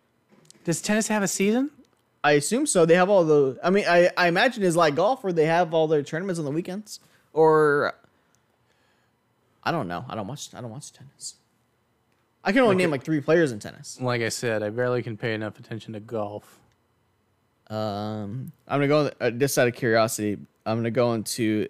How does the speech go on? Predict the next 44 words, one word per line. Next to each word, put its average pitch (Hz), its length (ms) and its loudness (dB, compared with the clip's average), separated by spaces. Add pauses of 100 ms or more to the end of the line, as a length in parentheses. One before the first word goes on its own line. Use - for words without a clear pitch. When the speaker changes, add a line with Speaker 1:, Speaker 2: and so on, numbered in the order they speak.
Speaker 2:
E 104 120 -2
S 104 120 -2
P - 100 -8
N's 101 140 -4
front - 220 -10
page 120 380 -4
and 107 120 -6
just - 300 -4
see 107 260 -2
the 107 120 -6
most 107 200 -4
obscure 113 480 -4
sport 110 460 -4 (500)
directly 120 460 0
in 104 60 -6
front 107 200 -8
of 101 40 -6
me 101 80 -4
that 101 140 -2
I 95 60 -2
can, 98 320 -10 (160)
that 101 100 -4
I 98 40 0
can 85 160 -10
pick. - 320 -6 (840)
Um, 101 420 -4
N 160 140 2
B 160 180 4
A, 151 420 6 (300)
N 135 160 -2
B 127 180 0
A, 120 360 4
N 120 180 -4
B 107 200 0
A. 113 380 2 (1600)
U 98 240 0
S 113 120 0
C 127 220 -2
lands 113 400 -2
Big 95 540 -6
Bear. 107 320 0
What 135 160 -12
the 135 60 -16
fuck? - 340 -10